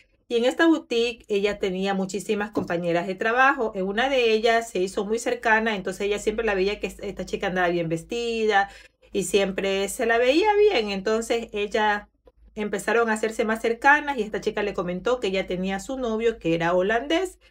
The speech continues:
Y le dijo, "Mira, yo tengo mi novio que es holandés y es extranjero y nosotros nos conocimos por medio de otra, bueno, otra chica también le habían presentado a esta muchacha,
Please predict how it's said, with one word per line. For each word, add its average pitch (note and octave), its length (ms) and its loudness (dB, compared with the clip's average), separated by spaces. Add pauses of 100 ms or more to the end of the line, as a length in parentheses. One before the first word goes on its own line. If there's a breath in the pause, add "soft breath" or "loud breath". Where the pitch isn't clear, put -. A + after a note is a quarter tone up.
(380 soft breath)
Y G#3 120 0
le G3+ 80 4
dijo, A#3 260 2
"Mira, C4+ 440 0
yo G#3 180 -2
tengo A3+ 240 0
mi G3+ 120 -2
novio G#3+ 560 -2
que F#3+ 100 -4
es G3 60 -6
holandés G#3 840 0
y G3 100 0
es G3+ 100 -2
extranjero A3 1000 -2 (360 loud breath)
y G#3+ 120 -2
nosotros G#3 600 -2
nos A3+ 160 -6
conocimos A#3+ 800 -4
por F3+ 220 0
medio F#3 340 -2
de F3 160 4
otra, F3 380 2
bueno, E3+ 260 2
otra G3 220 -4
chica B3 320 -2
también F3+ 260 -2
le F3+ 80 0
habían F#3 220 -2
presentado G3 760 0
a F3 160 -2
esta E3+ 220 -4
muchacha, F#3+ 720 -6